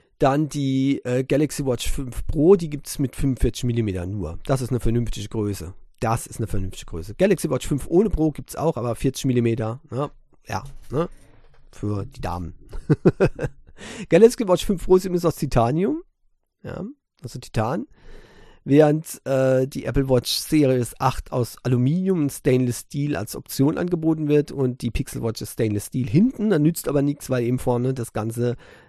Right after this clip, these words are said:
äh, das ganze Gehäuse vorne Glas ist. Ja. Äh, ja, ich hab's ja schon gesagt, ne? Einmal geocachen und ich kann die Uhr,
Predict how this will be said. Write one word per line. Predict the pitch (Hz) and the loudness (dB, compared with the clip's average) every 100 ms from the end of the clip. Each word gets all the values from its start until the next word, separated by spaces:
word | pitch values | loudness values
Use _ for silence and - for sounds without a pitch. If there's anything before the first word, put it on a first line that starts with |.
| - | -8
äh, | 120 120 | -2 -2
das | 120 110 - 123 - | -4 -8 -10 -8 -4
ganze | 117 123 | -2 0
Gehäuse | 117 117 113 | 2 2 0
vorne | 113 - 120 120 | -6 -4 -2 -2
Glas | - 104 92 117 - | -2 -4 -2 -2 0
ist. | 165 147 - - _ - | 0 0 -6 -18 _ -14
Ja. | 101 120 160 _ _ _ _ - - - _ _ _ _ _ _ _ | -12 -10 -12 _ _ _ _ -20 -20 -20 _ _ _ _ _ _ _
Äh, | 123 117 107 - | -4 -4 -4 -6
ja, | 107 107 101 120 - 85 | -6 -6 -6 -12 -16 -14
ich | 117 | -4
hab's | 151 - | -4 -2
ja | 143 | -2
schon | - 127 | 0 -2
gesagt, | - 120 - | -2 -4 -4
ne? | 110 110 - | -6 -4 0
Einmal | 151 143 | 2 2
geocachen | 123 147 165 143 127 135 123 | 2 2 2 2 0 0 0
und | 120 | -2
ich | - | -2
kann | 120 | -2
die | 110 | -2
Uhr, | 104 123 123 113 117 | 0 0 2 0 -4